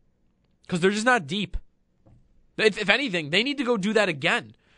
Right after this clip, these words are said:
They need to go make that Skinner trade again with somebody. It's not really realistic, 'cause that trade, I mean, it still boggles my mind why Carolina did that. But if you can do that again,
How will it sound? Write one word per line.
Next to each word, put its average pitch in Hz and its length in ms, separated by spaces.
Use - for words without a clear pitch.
They 185 100
need 240 160
to 262 60
go 233 120
make 214 240
that 190 160
Skinner 208 340
trade 170 400
again 165 540
with 160 140
somebody. 110 520
It's 190 140
not 240 200
really 202 240
realistic, 165 600
'cause 151 120
that 175 140
trade, 156 440
I 117 40
mean, 123 120
it 135 60
still 151 560
boggles 214 420
my 127 160
mind 143 380
why 135 120
Carolina 139 480
did 117 140
that. 92 240
But 143 200
if 127 100
you 208 100
can 226 160
do 185 140
that 180 180
again, 151 420